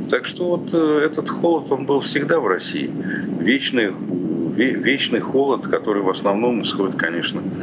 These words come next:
именно от власти, которая абсолютно всегда была наплевать на, на граждан. Я просто хочу ещё <clears throat> одну вещь сказать, которая, мне кажется, имеет прямое, самое прямое отношение к холоду,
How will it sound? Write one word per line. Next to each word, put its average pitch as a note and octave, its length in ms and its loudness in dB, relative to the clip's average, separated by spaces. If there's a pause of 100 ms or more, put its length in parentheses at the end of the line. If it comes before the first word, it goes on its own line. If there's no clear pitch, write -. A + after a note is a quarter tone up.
(300)
именно G#2 380 2
от - 120 -2
власти, D#2+ 420 0
которая F2+ 380 2
абсолютно A2+ 480 -2
всегда F2 380 0
была F#2 260 0
наплевать E2+ 500 0
на, D#2+ 200 -4 (480)
на F#2+ 160 2
граждан. F2 420 0 (400)
Я B2+ 160 2
просто B2 300 -2
хочу B2+ 360 2
ещё G#2+ 480 2 (400)
<clears throat> - 420 -8
одну G2 340 0
вещь C#3+ 240 2
сказать, F#2+ 400 0
которая, G2+ 340 0
мне G2 160 0
кажется, G2 560 0 (480)
имеет A#2 460 2
прямое, A2+ 560 2 (280)
самое G#2+ 440 0
прямое G2+ 460 2
отношение G2 640 0
к E2+ 440 0 (400)
холоду, D#2+ 520 0